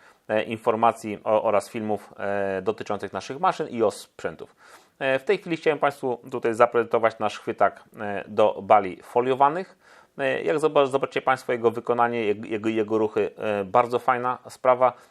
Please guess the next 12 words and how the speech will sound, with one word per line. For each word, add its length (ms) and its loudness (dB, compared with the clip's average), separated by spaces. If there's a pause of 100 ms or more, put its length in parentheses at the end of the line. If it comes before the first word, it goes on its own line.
(120)
Dobrze 480 4
op-, 320 -2
opina 360 0
balot, 380 2
e, 260 0
balot 320 4
nawet 300 2
do 120 2
średnicy, 600 -8
e, 320 -4
metr 280 -4
siedemdziesiąt. 680 -6